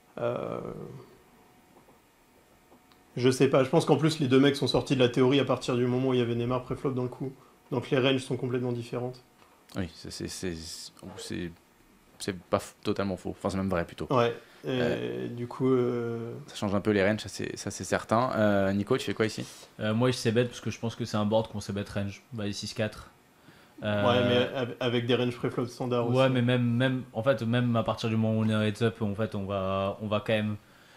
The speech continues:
Speaker 3: suivre un peu la théorie par rapport au board et on va quand même, c'est, enfin, valet six quatre,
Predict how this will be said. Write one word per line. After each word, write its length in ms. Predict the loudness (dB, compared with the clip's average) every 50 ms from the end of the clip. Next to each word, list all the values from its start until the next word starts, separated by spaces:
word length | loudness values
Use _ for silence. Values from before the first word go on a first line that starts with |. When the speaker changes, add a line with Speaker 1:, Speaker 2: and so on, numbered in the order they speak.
| -20 _ -14
Speaker 3:
suivre 300 | -12 -10 -6 -6 -2 -2
un 60 | -2
peu 100 | 0 0
la 80 | -2 0
théorie 260 | 0 0 0 0 0
par 140 | 0 0 -2
rapport 240 | -2 -2 -2 -2 0
au 80 | 0
board 340 | 4 6 8 8 8 6 4
et 100 | 0 0
on 100 | -2 -2
va 140 | -2 -4 -2
quand 140 | 2 4 4
même, 160 | 4 4 2
c'est, 220 | -2 -4 -8 -8 -6
enfin, 280 | -2 0 0 0 0 -2
valet 240 | -2 2 4 4 4
six 220 | 2 -2 -6 -4 0
quatre, 320 | 0 0 0 -2 -10 -18